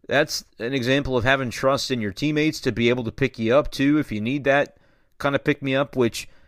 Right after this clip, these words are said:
you know, they're looking for the double play ball in that inning, and they don't get it. It's the walk to Blackmon that ends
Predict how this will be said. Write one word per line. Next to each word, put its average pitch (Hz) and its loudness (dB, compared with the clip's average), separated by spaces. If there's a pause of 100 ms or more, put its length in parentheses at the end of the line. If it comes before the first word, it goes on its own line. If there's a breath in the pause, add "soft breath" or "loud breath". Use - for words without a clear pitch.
(160)
you 127 -6
know, 143 4
they're 156 2
looking 170 0
for 160 -8
the 147 4
double 139 4
play 156 4
ball 117 4
in 104 0
that 104 2
inning, 107 -2
and 110 -2
they 110 0
don't 151 -2
get 110 2
it. 113 0
It's 110 -6
the 107 -6
walk 120 2
to 120 -2 (100)
Blackmon 117 -2
that 107 -2
ends 117 -2